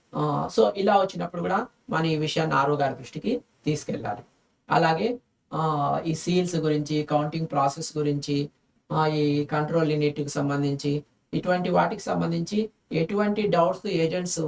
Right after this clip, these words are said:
రైజ్ చేసినా వాటన్నిటిని కూడా మనము ఆర్ఓ దృష్టికి లేదా ఏఆర్ఓ, ఏఆర్ఓ గారి దృష్టికి తీసుకెళ్ళాలి. ఓకే, నెక్స్ట్ చూడండి, ఇందాక చెప్పాను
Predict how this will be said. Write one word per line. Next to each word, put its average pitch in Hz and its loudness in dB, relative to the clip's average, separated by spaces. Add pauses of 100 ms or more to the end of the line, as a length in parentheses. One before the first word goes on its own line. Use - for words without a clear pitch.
(460)
రైజ్ 165 2
చేసినా 175 -4
వాటన్నిటిని 160 -2
కూడా 180 0
మనము 185 0 (220)
ఆర్ఓ 151 2
దృష్టికి 160 -4
లేదా 160 -2
ఏఆర్ఓ, 160 2 (120)
ఏఆర్ఓ 160 2
గారి 143 -2
దృష్టికి 226 -8 (240)
తీసుకెళ్ళాలి. 120 -4 (580)
ఓకే, 151 0 (1500)
నెక్స్ట్ 185 0 (180)
చూడండి, 190 2 (100)
ఇందాక 190 -2
చెప్పాను 147 0